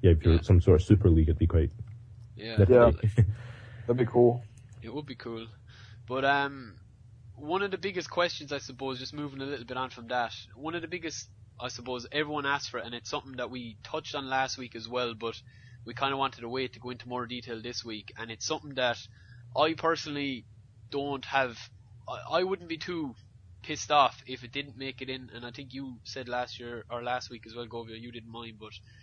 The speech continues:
Speaker 3: Yeah.
Speaker 2: I'll just ask you again to kinda talk about it again, like, changing manager or changing club if you pick a manager, um,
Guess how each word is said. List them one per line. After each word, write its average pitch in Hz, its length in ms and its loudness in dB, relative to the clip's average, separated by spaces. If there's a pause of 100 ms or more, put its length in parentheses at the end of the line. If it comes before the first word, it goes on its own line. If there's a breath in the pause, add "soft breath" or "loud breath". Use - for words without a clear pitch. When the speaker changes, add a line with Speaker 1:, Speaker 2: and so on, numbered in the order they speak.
(180 soft breath)
Speaker 3:
Yeah. 131 140 8
Speaker 2:
I'll 110 60 10
just - 220 -4
ask 160 280 0
you 147 100 -4
again 143 260 -8
to 127 80 -18
kinda 127 420 -6 (920 soft breath)
talk 160 320 2
about 135 240 0
it 123 100 -10
again, 127 240 -4
like, 107 280 -10
changing 156 480 -6
manager 143 440 -4
or 107 100 -6
changing 127 440 -8
club 127 400 -2
if 107 120 -18
you 117 100 -14
pick - 240 -14
a 127 40 -12
manager, 110 680 -10 (160)
um, 117 580 -8